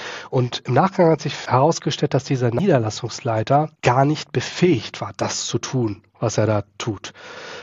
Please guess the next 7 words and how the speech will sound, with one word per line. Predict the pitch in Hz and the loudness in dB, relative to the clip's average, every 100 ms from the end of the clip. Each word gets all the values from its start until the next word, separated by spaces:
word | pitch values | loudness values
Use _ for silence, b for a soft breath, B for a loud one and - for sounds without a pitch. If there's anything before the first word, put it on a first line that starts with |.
| B | B
Hat | 127 - | 2 4
dann | 127 | 4
entsprechend | 120 - - 135 143 127 - | 4 0 2 4 4 0 -2
als | - - | -10 -12
Prokurist | - 120 127 - 151 - | -8 -2 0 2 2 2
Verträge | - 120 165 170 147 | -4 2 4 6 6
aufgesetzt. | 147 - 147 131 143 143 - | 4 0 0 4 4 4 -6